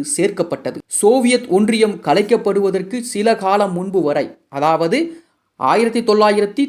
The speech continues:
தொண்ணூத்தி ஒன்றாம் ஆண்டு வரைக்கும் பாக்கு நகரம் சோவியத் ரஷ்யாவின் ஒரு அங்கமாகவே இருந்தது என்பதும் குறிப்பிடத்தக்கது.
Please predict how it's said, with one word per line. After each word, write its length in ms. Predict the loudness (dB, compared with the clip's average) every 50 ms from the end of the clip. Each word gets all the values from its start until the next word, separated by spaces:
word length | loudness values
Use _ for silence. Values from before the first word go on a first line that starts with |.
| -2 -2
தொண்ணூத்தி 480 | -2 0 2 2 2 2 2 0 0 2 2
ஒன்றாம் 440 | 2 2 4 4 4 4 4 2 0
ஆண்டு 260 | -2 0 0 0 2
வரைக்கும் 480 | 2 2 2 0 0 0 -2 -2 -2 -4 -10 -18 _ _
பாக்கு 340 | 0 2 2 2 0 -2 -2
நகரம் 420 | -2 0 0 2 2 2 0 -2 -4 -10 -12 -14
சோவியத் 460 | -6 -2 -2 0 2 2 0 0 0 -2
ரஷ்யாவின் 560 | -4 -4 -2 -2 0 0 0 -2 -6 -8 -6 -4
ஒரு 200 | -4 -2 -4 -4 -6
அங்கமாகவே 640 | -6 -4 -2 0 0 0 0 -2 -2 -2 -2 -2 -2 -4
இருந்தது 380 | -4 -4 -4 -4 -4 -4 -4 -4
என்பதும் 400 | -6 -6 -6 -6 -6 -6 -8 -10 -10
குறிப்பிடத்தக்கது. 760 | -12 -10 -10 -8 -8 -8 -8 -8 -8 -10 -10 -10 -12 -12 -14